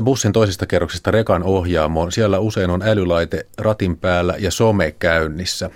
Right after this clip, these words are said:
Aina kun tulee liikennetiedot, että rekka on ojassa tai kaatunut, niin ystäväni toteaa, että meni taas sometus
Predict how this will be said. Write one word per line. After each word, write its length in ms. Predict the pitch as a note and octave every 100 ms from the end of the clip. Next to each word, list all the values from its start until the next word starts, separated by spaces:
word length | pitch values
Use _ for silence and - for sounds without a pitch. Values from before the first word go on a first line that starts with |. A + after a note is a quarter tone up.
| -
Aina 160 | A2 F#2+
kun 140 | F2
tulee 220 | G2 A2 A2
liikennetiedot, 580 | A2 F#2 - F#2+ F2
että 200 | F2+ -
rekka 400 | G2 G#2+ - E2+
on 160 | D#2+ E2
ojassa 360 | F#2+ F#2 - F2+
tai 160 | D#2+
kaatunut, 440 | E2+ F2+ D#2+ D#2+ D#2
niin 200 | D#2+ F#2+
ystäväni 480 | - - D#2 D#2+
toteaa, 300 | D#2+ E2+ D#2+
että 180 | - -
meni 180 | E2 D#2+
taas 340 | - F2 -
sometus 420 | - F#2+ D2+ -